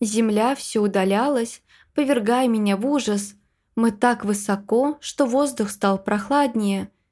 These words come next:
Здесь держаться не за что. И вообще, это просто пар. Кто даст гарантию, что ветерок его не рассеет?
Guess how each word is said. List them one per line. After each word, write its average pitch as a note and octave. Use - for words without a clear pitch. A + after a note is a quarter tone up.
Здесь A3+
держаться G#3+
не B3
за A#3
что. G3
И A3+
вообще, G#3
это G#3+
просто G#3+
пар. G3+
Кто -
даст B3
гарантию, G#3
что -
ветерок C4
его G3+
не G3+
рассеет? G#3